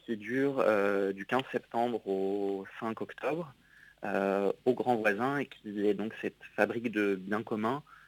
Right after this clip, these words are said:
euh, qui est donc un, un ancien hôpital, euh, transformé de manière éphémère, euh, pendant, pendant deux ans, euh, et qui a vraiment été au cœur de notre projet. Euh, l'exposition a été pensée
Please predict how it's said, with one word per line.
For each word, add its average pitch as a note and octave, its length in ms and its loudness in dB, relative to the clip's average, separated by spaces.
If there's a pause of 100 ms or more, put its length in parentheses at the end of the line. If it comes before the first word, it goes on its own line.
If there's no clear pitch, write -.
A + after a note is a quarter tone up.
(160)
euh, F#2 680 2
qui - 120 -4
est G#2 100 4
donc G2+ 240 -4
un, F#2+ 240 0
un G2+ 220 0
ancien A2 340 0
hôpital, A2+ 580 0 (360)
euh, F#2 640 0 (100)
transformé G#2+ 560 -2
de A#2 60 -2
manière G#2 340 -2
éphémère, G#2+ 640 -2
euh, F#2+ 100 -2 (220)
pendant, G2+ 340 -6
pendant G2 320 -8
deux G2+ 320 -10
ans, C3 160 -6 (460)
euh, G2 420 0 (160)
et G#2 140 -2
qui A2+ 340 0
a G#2+ 80 8
vraiment G#2+ 300 2
été A#2+ 220 2
au A2 180 2 (120)
cœur B2 220 6
de G#2+ 80 0
notre G#2 220 0
projet. G2+ 420 -2 (540)
Euh, G2+ 180 2
l'exposition G#2 640 0
a A2+ 80 6
été G2+ 260 0 (120)
pensée A#2 440 0